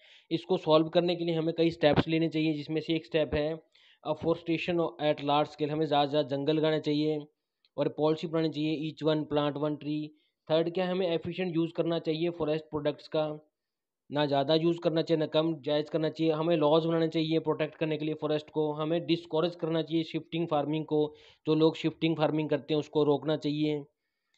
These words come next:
आगे बात करते हैं बिल्ड लाइफ की। तो देखिए बिल्ड लाइफ है, इसमें सभी तरह के नॉन डोमेस्टिक एनिमल्स आते हैं, जिसमें कि आप बर्ड्स की बात करें, सभी तरह के बर्ड्स आ गए,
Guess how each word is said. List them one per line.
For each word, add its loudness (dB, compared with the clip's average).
आगे 2
बात 2
करते -2
हैं -2
बिल्ड 2
लाइफ -2
की। -10
तो -6
देखिए -2
बिल्ड 0
लाइफ 2
है, 2
इसमें -4
सभी -4
तरह -2
के -2
नॉन 0
डोमेस्टिक -2
एनिमल्स 2
आते -2
हैं, -4
जिसमें -6
कि -4
आप 2
बर्ड्स -2
की -6
बात -2
करें, -6
सभी -8
तरह -4
के -4
बर्ड्स 0
आ 0
गए, -4